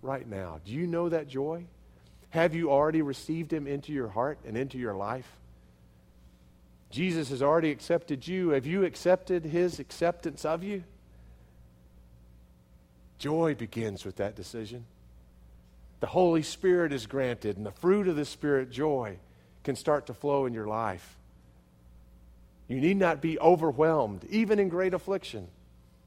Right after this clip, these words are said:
because this is a joy and a source of joy that will never leave you nor forsake you.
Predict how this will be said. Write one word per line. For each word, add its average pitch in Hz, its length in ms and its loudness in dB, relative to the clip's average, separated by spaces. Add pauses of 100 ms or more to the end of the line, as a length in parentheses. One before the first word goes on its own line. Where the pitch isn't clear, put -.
(800)
because 104 300 -4
this 170 280 2
is 151 140 -6
a 123 60 -4
joy 113 580 0
and 90 80 -6
a 90 40 -8
source 156 680 -4
of 95 160 -12
joy 90 520 -4 (1080)
that 113 100 -4
will 98 140 -8
never 135 340 -4
leave 160 300 -4
you 127 100 -8
nor 113 180 -4
forsake 131 520 -10
you. 98 160 -14